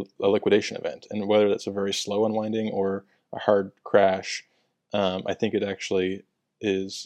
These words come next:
unavoidable. Um, and so I, I actually put their, I'm actually a bit of a China, Chinese pessimist in this sense, because I think they're, they're kind of hitting the, the,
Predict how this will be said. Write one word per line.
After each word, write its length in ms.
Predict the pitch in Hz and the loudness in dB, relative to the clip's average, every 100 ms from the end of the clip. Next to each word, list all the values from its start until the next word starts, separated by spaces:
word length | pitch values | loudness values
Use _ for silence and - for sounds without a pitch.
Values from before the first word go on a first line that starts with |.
| - | -8
unavoidable. 600 | 104 101 110 101 95 - _ _ _ - | 0 4 4 2 -2 -6 _ _ _ -8
Um, 380 | 107 92 92 95 | -4 -2 -4 -8
and 140 | - 98 | -6 -2
so 180 | 101 98 | 0 0
I, 120 | 101 | 0
I 240 | - 107 | 4 4
actually 360 | 113 101 - 98 | 4 0 -2 -4
put 240 | - 107 | 0 0
their, 280 | - 95 95 _ _ _ _ _ _ | 0 0 -2 _ _ _ _ _ _
I'm 80 | 127 | -2
actually 220 | 127 - | 0 2
a 40 | 104 | 4
bit 100 | 107 | 4
of 60 | |
a 40 | 98 | 2
China, 260 | - 101 - - | -2 -4 -6 -8
Chinese 260 | 98 98 | -6 -6
pessimist 460 | - 123 - 107 - | -6 -8 -6 -8 -8
in 40 | |
this 140 | 107 - | -8 -6
sense, 220 | 101 - | -8 -8
because 340 | - - 95 | -10 -6 -4
I 60 | 98 | -4
think 220 | - 101 | -6 -6
they're, 180 | 98 95 | -4 -6
they're 100 | 104 | -6
kind 180 | 101 107 | -6 -6
of 80 | 98 | -4
hitting 360 | - 110 104 98 | -2 0 -2 -2
the, 340 | 95 95 95 _ _ _ _ _ _ _ _ _ _ | 2 2 0 _ _ _ _ _ _ _ _ _ _
the, 400 | 95 92 95 - | -4 -2 -4 -6